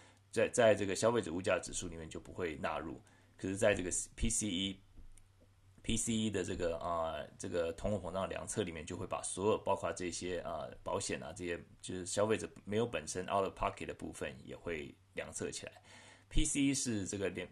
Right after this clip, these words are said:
这个联准会他们最喜欢的这个，嗯，通膨的数据，所以下礼拜五我们也可以，可以来，来关注一下。好，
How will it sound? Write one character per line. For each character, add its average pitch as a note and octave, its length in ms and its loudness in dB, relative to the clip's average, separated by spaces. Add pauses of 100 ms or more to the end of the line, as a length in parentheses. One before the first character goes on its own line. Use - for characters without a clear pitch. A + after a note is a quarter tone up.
这 G#2+ 100 -4
个 F#2+ 180 2
联 F#2+ 180 -2
准 F2 100 -4
会 F#2 120 -4
他 F#2 80 -4
们 F#2 80 -10
最 G2+ 160 -2
喜 - 180 -6
欢 E2 240 -2
的 D2+ 160 -6
这 - 120 -10
个， E2+ 280 -8
嗯， C2 320 -10
通 - 180 -4
膨 E2 140 -8
的 C#2 80 -10
数 - 220 -8
据， - 260 -12 (480)
所 - 100 -8
以 D#2+ 60 -6
下 F#2 180 4
礼 F2 60 4
拜 E2 220 0
五 C2+ 140 -8
我 A1 40 -14
们 A#1 140 -16
也 C2 60 -14
可 - 180 -8
以， - 180 -10 (160)
可 - 140 -10
以 - 80 -6
来， D2 180 -6 (840)
来 - 160 -18
关 F#2 180 -2
注 G#2+ 180 -2
一 A1+ 40 -10
下。 - 200 -4 (1500)
好， - 400 2